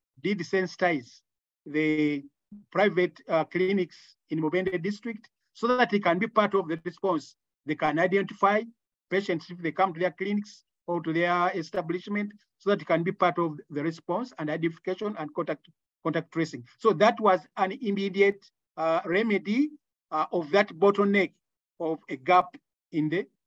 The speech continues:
private sector in that rural area. And of course, the remedial action we took. However, again, we decided that the long term, we may need to train all the private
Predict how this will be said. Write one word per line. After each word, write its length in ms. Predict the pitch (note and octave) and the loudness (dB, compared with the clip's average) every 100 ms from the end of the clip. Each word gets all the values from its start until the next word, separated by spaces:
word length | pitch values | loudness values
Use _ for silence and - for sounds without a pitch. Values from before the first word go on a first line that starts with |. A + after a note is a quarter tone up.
| - | -4
private 420 | D#3 D3+ D#3+ D3+ - | -2 -2 -4 -6 -16
sector 400 | - E3 - D3+ - | -10 -10 -6 -6 -4
in 120 | C#3 | -2
that 180 | D3+ D3 | -2 -2
rural 320 | D3 D3+ D3+ | -2 -2 -2
area. 320 | D3 C#3 A#2 - _ _ _ _ _ _ _ _ _ _ _ _ | -6 -6 -8 -16 _ _ _ _ _ _ _ _ _ _ _ _
And 200 | D#3 D#3 | -2 -2
of 200 | D#3+ - | -2 0
course, 180 | G3+ G3+ | 0 2
the 100 | F3+ | 2
remedial 360 | E3 F3+ F3 F#3 | 2 0 0 0
action 280 | - D#3+ | -2 -2
we 100 | D3+ | -2
took. 240 | D3+ G#3 C4 - _ _ _ - | 0 -2 -2 -6 _ _ _ 0
However, 480 | E3+ A3 G#3 G#3 - _ _ _ _ _ D#3 | 4 6 6 4 2 _ _ _ _ _ -6
again, 340 | D3 G#3 A3 | 2 2 2
we 80 | F#3 | -2
decided 560 | D#3+ - G#3+ F#3+ E3 | -6 -2 0 0 -4
that 140 | D3+ D3 _ _ | -6 -8 _ _
the 140 | C3+ D#3+ | -2 4
long 220 | A3+ C#4+ | 6 4
term, 500 | - D4 C#4 C4+ - _ _ _ _ - | 2 2 2 0 -6 _ _ _ _ -10
we 360 | D3+ E3 D#3+ D#3 | -4 0 0 -2
may 360 | F3 E3+ A#3+ G3+ | -2 0 2 0
need 180 | G3+ - | -2 -6
to 100 | - - | -16 -2
train 260 | F3+ F3+ - | 0 0 -2
all 200 | G#3 B3+ | 2 4
the 100 | A3 | 4
private 380 | G3 F#3+ F#3 F#3+ | -2 -2 -2 -4